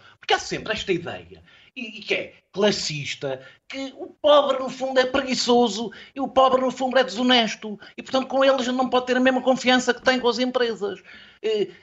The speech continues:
se, ba-, basta só dizer isto. Se ele estava a falar do R S I, o R S I é para cem mil fa-, famílias, um terço são crianças, um terço tem mais de cinquenta anos. O rendimento médio de família, para, para cada família, é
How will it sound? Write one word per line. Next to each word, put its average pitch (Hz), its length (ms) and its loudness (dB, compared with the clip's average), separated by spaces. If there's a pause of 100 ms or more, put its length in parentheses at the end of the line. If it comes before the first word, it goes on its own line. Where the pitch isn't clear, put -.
se, - 260 -8
ba-, 175 180 -2
basta 226 380 0
só 190 180 2
dizer 131 280 -4
isto. - 220 -20 (220)
Se - 180 0
ele 320 80 4
estava 139 300 2
a 160 80 4
falar 185 220 2
do 156 120 -6
R 143 200 -4
S 139 280 -8
I, 135 180 -20 (180)
o 214 120 2
R 180 220 4
S 147 220 -2
I - 20 -6
é 120 60 -4
para 147 140 -4
cem 247 260 2
mil 160 160 0
fa-, - 140 -8 (220)
famílias, 117 560 -8
um 208 120 -2
terço - 260 2
são 165 160 -4
crianças, 120 500 -8 (200)
um 190 120 -2
terço 214 280 0
tem 180 100 2
mais 170 180 -2
de - 60 -20
cinquenta 156 420 0
anos. 95 280 -8 (260)
O 185 80 -4
rendimento 190 560 0
médio 175 240 0
de - 60 -14
família, 147 520 -6 (200)
para, 170 240 6
para 170 120 0
cada 156 220 0
família, 151 400 -2 (220)
é 170 300 4